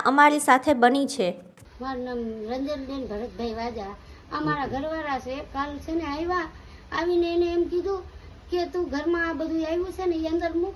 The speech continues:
Speaker 2: તો હું બાજરાનો લોટ લઈ આવું, દરિયામાં મુકાવતી આવું. તો એ અડધે અહીંયા શનિવારી બજાર અમારે અહીંયા બાજરાની ચક્કી છે ને અહીંયા મૂકવા ગયા,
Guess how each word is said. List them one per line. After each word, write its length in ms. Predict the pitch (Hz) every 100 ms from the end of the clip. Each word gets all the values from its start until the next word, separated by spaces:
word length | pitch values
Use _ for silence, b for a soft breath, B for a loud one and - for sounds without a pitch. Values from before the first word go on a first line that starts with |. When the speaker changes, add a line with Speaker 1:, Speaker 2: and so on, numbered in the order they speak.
| -
Speaker 2:
તો 60 | 320
હું 120 | 320
બાજરાનો 480 | 311 330 330 302 262 262
લોટ 240 | 311 277
લઈ 180 | 285 330
આવું, 260 | 359 370 359 - b b - - 294 262
દરિયામાં 480 | 320 330 311 269 269
મુકાવતી 500 | 339 302 240 226 240
આવું. 220 | 208 208 b b -
તો 60 |
એ 160 | 320 320
અડધે 280 | 285 233 330
અહીંયા 260 | 330 277
શનિવારી 500 | 302 320 330 311 294 294
બજાર 240 | 294 285
અમારે 300 | 285 277 277
અહીંયા 320 | 277 277 269 269 -
બાજરાની 480 | 247 247 247 233 220
ચક્કી 260 | 247 254 254
છે 100 | 311
ને 60 | 247
અહીંયા 300 | 269 262 254
મૂકવા 300 | 285 269 269
ગયા, 280 | 311 247